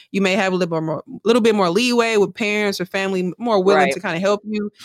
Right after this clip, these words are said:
Speaker 1: And not saying your husband not, but because you probably failed in the past or a couple times, it can probably get frustrating for you and for him. Um, but I think when you got the emotions
Speaker 2: Mm-hmm.
Speaker 1: involved, you know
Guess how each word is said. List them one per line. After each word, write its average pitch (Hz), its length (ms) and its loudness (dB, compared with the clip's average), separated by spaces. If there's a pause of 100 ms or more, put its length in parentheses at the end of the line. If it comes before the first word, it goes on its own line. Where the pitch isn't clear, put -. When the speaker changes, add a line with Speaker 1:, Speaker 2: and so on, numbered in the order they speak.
(220)
Speaker 1:
And 220 80 -4
not 214 160 -2
saying 196 160 0
your 180 80 2
husband 180 340 2
not, 180 260 0
but 165 120 0
because 180 340 0
you 180 80 -4
probably 175 240 -2
failed 165 380 0
in 156 80 -4
the 156 40 -6
past 165 440 -2
or 156 40 -2
a 151 60 -4
couple 160 220 -6
times, 165 340 0
it 156 80 -6
can 170 240 -4
probably 156 220 -2
get 160 160 -4
frustrating 175 400 0
for 220 100 -4
you 254 220 2
and 247 120 0
for 220 120 -4
him. 196 240 0 (460)
Um, 185 180 2
but 202 100 2
I 214 60 2
think 240 160 0
when 220 80 0
you 214 80 0
got 190 160 0
the 190 100 -2
emotions 180 400 0
Speaker 2:
Mm-hmm. 175 80 0
Speaker 1:
involved, 170 460 0
you 170 60 -4
know 160 400 -4